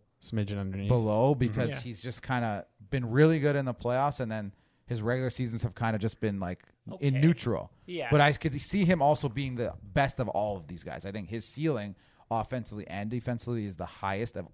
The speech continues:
Speaker 2: all of these guys.
Speaker 1: Mm-hmm.
Speaker 2: But I think Quinn Hughes right now for sure is the worst of those guys.
Speaker 1: Yeah.
Speaker 3: Yeah, I agree. It should not be ahead of McAvoy. I didn't even realize. I didn't even piece that together. Um,
Speaker 1: So,
Speaker 3: yeah, go on.
Speaker 1: do you, like,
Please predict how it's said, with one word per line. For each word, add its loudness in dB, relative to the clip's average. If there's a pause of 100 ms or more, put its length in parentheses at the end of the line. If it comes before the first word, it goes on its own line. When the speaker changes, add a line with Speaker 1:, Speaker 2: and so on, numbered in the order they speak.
Speaker 2:
all 8
of -12
these -16
guys. -2
Speaker 1:
Mm-hmm. 0 (460)
Speaker 2:
But -2 (560)
I -2
think -2
Quinn 2
Hughes 2
right 2
now 0
for -6
sure 2
is -4
the -4
worst -4
of -14
those -10
guys. -14
Speaker 1:
Yeah. -10 (300)
Speaker 3:
Yeah, -10 (320)
I 0
agree. 0 (180)
It -8
should -2
not -2
be -6 (500)
ahead -12
of -12
McAvoy. -12
I -8
didn't -10
even -6
realize. -4
I -2
didn't 4
even -4
piece -2
that -2
together. -2 (640)
Um, -2 (140)
Speaker 1:
So, -8 (880)
Speaker 3:
yeah, -4
go 2
on. 2
Speaker 1:
do 0
you, 6
like, 4